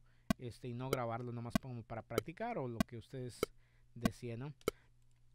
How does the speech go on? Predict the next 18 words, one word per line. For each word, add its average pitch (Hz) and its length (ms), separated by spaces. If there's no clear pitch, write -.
Aquí 151 220
tenemos 180 360
la 151 200
S, 185 240
entonces 170 440
automáticamente 165 800
la 135 220
S 135 140
lo 143 160
que 123 120
hace 117 320
es 117 120
que - 240
aísla 123 340
el 123 60
sonido. 143 320
Por 117 160
ejemplo, 120 400